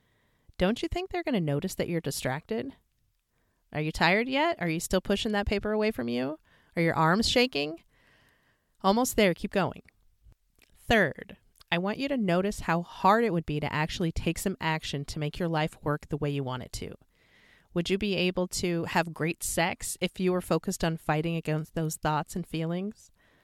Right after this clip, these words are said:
A lot of ladies struggle with this one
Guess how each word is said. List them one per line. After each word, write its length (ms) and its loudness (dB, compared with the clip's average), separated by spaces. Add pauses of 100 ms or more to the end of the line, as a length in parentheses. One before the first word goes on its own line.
(480)
A 100 -2
lot 680 2
of 160 -4
ladies 360 -4
struggle 380 -2
with 140 -4
this 200 -6
one 140 -10